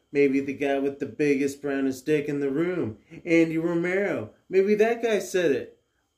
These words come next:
But I don't know what the fuck happened.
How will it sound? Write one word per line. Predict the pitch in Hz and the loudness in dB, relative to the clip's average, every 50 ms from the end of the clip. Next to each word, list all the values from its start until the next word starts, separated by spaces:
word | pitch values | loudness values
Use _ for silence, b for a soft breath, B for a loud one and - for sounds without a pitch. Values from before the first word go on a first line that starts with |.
| _ | _
But | - 120 110 92 - _ _ _ _ _ _ _ _ _ _ _ _ _ _ _ _ _ _ _ _ _ _ - | -10 -10 -8 -10 -12 _ _ _ _ _ _ _ _ _ _ _ _ _ _ _ _ _ _ _ _ _ _ -12
I | 165 175 180 190 196 | -8 -4 -2 2 6
don't | 202 208 208 202 | 8 8 6 6
know | 190 190 190 | 4 2 2
what | 170 165 175 170 - | 2 0 -2 -4 -6
the | - 139 - | -8 -8 -8
fuck | - - 165 156 156 151 - | -8 -6 -6 -6 -6 -6 -8
happened. | - 135 127 123 131 - - 165 170 180 185 185 - | -8 -8 -6 -6 -8 -8 -8 -8 -8 -8 -8 -12 -14